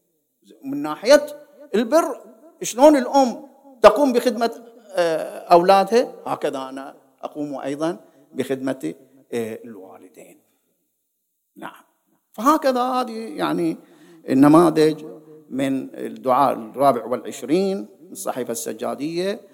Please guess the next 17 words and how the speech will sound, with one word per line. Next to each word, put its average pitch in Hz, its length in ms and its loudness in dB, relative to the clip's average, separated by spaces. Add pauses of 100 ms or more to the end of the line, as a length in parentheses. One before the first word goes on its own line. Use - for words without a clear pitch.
(260)
من 131 120 -4
خلاله 165 600 2
إن 156 60 0
شاء 127 220 2
الله، 147 520 2 (300)
آه، 120 260 -2
نعرف 143 640 0
حقوق 135 360 -6
ال-، 139 240 -4 (240)
الوالدين 120 960 -2 (460)
على 123 180 -2
الأولاد. 156 680 -2 (520)
وأوصي 147 1160 2 (320)
الإخوة 135 340 4
الأعزاء، 123 640 4
خصوصًا 151 540 -4
أبنائي 127 560 -4